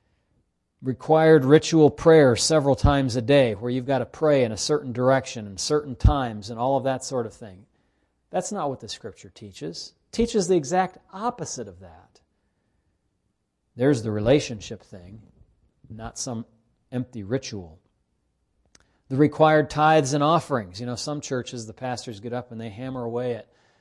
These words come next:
"You gotta give your tithe and give your offering." I've told people, look, if you're a poor person, it might be too much for you to give ten percent.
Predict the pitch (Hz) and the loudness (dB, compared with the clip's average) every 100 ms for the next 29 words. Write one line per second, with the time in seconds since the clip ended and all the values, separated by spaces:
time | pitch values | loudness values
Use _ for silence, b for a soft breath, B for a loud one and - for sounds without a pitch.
0 | _ 117 113 110 90 _ _ 110 117 110 | _ -18 -16 -16 -18 _ _ -14 -14 -14
1 | - 120 117 117 110 107 107 107 110 120 | -14 -8 -8 -8 -12 -14 -14 -14 -10 -10
2 | - 95 101 160 - 151 - 131 123 120 | -12 -16 -12 -12 -6 -6 -6 -10 -10 -6
3 | 147 151 - _ _ _ _ 120 135 185 | -4 -4 -10 _ _ _ _ -6 2 2
4 | - 165 175 143 117 - 135 147 165 131 | 2 2 0 -2 -8 -8 -12 -6 -6 -6
5 | 120 160 165 196 - 127 113 107 101 - | -8 -8 -8 -8 -10 -10 -10 -12 -16 -18
6 | 113 104 101 - 95 | -20 -20 -18 -18 -18